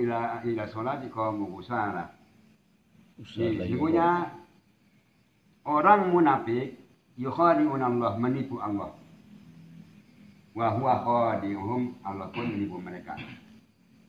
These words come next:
Speaker 1: Yukhadi'una wa huwa khadi'uhum, ya. Wa idza qamu ila sholati, apabila mereka mendirikan sholat, sholatnya malas-malas. Sholat, tapi sholatnya malas-malas.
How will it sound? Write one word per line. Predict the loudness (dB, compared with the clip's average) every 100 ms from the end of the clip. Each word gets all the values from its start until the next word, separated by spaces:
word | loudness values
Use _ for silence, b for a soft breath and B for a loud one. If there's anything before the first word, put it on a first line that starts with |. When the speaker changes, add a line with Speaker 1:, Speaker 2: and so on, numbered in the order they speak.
| _ -20 -20 -20 _ _ -20 -20 -20 -20 _ _ _ -20 -18
Speaker 1:
Yukhadi'una | -6 -2 0 0 -2 -2
wa | 0 -2
huwa | -2 -2
khadi'uhum, | -2 -4 -4 -6 -6
ya. | -8 -10 -18 -20 -20 -20 _ _ -4
Wa | -2
idza | 4 4 6
qamu | 8 8 8 4
ila | 6 4
sholati, | 2 -2 0 0 0 -2
apabila | -2 -2 -2 0 0
mereka | 0 -2 -4 0 2 2
mendirikan | 2 2 6 4 4 0 -2
sholat, | 0 2 2 0
sholatnya | -2 0 0 0
malas-malas. | 2 2 0 0 0 0 -6 -16 -20 -20 -18 -6
Sholat, | 4 8 8 6 4 0
tapi | -2 -2 -2
sholatnya | -4 -4 -2
malas-malas. | -6 -4 -6 -4 -4 -4